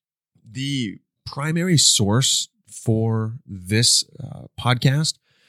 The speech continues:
is the book. It's actually a trilogy of books called Eat the Evidence by John E Espy, P H D. It's comprised of thousands and thousands of hours of research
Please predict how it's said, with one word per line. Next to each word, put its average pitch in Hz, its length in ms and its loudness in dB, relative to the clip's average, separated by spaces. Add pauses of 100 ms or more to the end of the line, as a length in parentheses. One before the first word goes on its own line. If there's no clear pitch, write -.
(380)
is 101 80 -4
the 113 100 4
book. 123 360 0
It's - 180 -2
actually 117 280 4
a 98 40 4
trilogy 127 480 2
of 90 160 0
books 98 300 2
called 107 320 0 (120)
Eat 127 280 4
the 117 240 0
Evidence 95 680 0 (180)
by 101 160 -4
John 104 600 0
E 104 340 4
Espy, 92 440 0
P 104 240 2
H 92 220 0
D. 92 360 0 (560)
It's - 120 -4
comprised 104 760 0 (280)
of 98 180 0
thousands 120 840 0
and 104 180 -2
thousands 101 640 -2
of 98 240 -4
hours 98 540 -2
of 95 220 -2
research 117 680 2